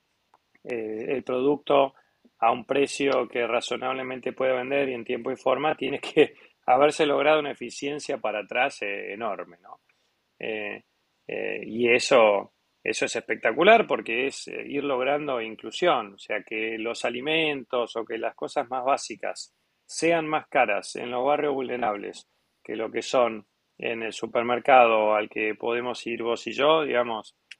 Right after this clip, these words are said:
eh, no, no parece estar bien. Eh, entonces, hay que lograr esa eficiencia para poder cada vez más incluir a, a ma-, a más personas, ¿no? Entonces, ese mundo de cadenas de valor y de transformación,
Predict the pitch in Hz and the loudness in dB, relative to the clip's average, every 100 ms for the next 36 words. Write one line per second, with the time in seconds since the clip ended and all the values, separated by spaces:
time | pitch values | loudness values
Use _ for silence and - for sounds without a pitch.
0 | _ - 120 113 123 123 127 123 131 127 | _ -12 -8 -4 0 0 0 2 2 0
1 | 120 117 110 123 107 98 - - - 113 | -4 -2 -2 -2 -4 -6 -16 -20 -14 -10
2 | 107 104 113 104 113 - 117 - _ _ | -8 -8 -8 -2 -2 0 -2 -2 _ _
3 | _ - 131 135 147 135 127 143 143 139 | _ 0 0 2 2 2 2 4 2 2
4 | - 123 127 - 139 135 135 143 147 143 | -6 -8 -8 -6 -6 -6 -6 -2 -2 -4
5 | _ _ _ - 104 101 110 113 117 110 | _ _ _ -6 -4 -4 -4 -4 -4 -2
6 | 117 107 113 117 - 107 110 110 110 104 | -2 -2 -6 -8 -10 -12 -8 -6 -4 -2
7 | 98 98 104 104 110 107 110 107 104 - | -2 -4 -8 -10 -10 -8 -8 -6 -8 -8
8 | 110 98 90 107 107 107 - 113 - _ | -10 -10 -14 -14 -8 -8 -6 -6 -8 _
9 | _ _ _ - 147 - 147 147 156 151 | _ _ _ 0 2 4 2 4 2 4
10 | 147 135 120 123 120 131 131 123 123 120 | 6 6 4 2 2 0 -2 -2 -2 0
11 | 120 131 127 120 113 113 107 110 113 107 | 2 4 4 2 -2 -4 -8 -6 -8 -8
12 | - 123 131 | -2 -2 -2